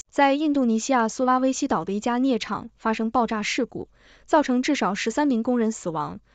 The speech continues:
数十人受伤。该厂由一家中国公司拥有，生产镍，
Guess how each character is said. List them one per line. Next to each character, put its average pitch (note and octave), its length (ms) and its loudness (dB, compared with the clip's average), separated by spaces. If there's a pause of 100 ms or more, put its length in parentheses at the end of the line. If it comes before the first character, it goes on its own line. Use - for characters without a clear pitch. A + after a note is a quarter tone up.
数 - 240 0
十 G3 140 -6
人 F3 100 -6
受 F#3 180 -4
伤。 G3 280 -4 (580)
该 D4 160 4
厂 A#3 240 0
由 G3 160 0
一 A3+ 140 0
家 B3 240 0
中 D4 200 -2
国 A#3+ 120 4
公 A#3+ 160 0
司 B3+ 180 -4
拥 C4+ 220 2
有， A#3 240 0 (240)
生 A#3 180 -2
产 A3+ 240 -6
镍， G3+ 240 -4